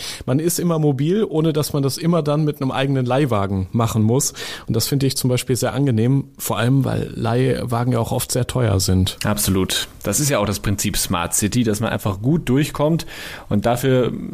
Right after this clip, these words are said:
Speaker 2: ja, das, da muss nicht nur alles digital funktionieren, sondern eben auch offline, die Verkehrsmittel und das läuft einfach in Helsinki. Man kommt einfach gut vom einen Ort zum nächsten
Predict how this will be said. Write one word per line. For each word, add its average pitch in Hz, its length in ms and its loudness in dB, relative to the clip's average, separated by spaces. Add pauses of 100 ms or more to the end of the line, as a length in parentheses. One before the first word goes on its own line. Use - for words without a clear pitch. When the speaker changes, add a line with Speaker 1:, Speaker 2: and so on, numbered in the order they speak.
(280)
Speaker 2:
ja, 123 140 2
das, 107 280 -2
da 110 140 0
muss 131 240 0
nicht 123 120 0
nur 120 140 -2
alles 107 220 0
digital 104 500 0
funktionieren, 143 720 0
sondern 113 280 0
eben 101 180 0
auch 85 120 -2
offline, 135 460 0
die 110 80 0
Verkehrsmittel 131 800 0 (380)
und 139 220 2
das 123 200 0
läuft 98 320 -2
einfach 90 280 -4
in 85 100 0
Helsinki. 78 480 0
Man 82 140 -2
kommt 139 280 -2
einfach 110 340 -4
gut 165 300 0
vom 117 160 0
einen 110 260 0
Ort 104 200 0
zum 101 180 0
nächsten 160 500 0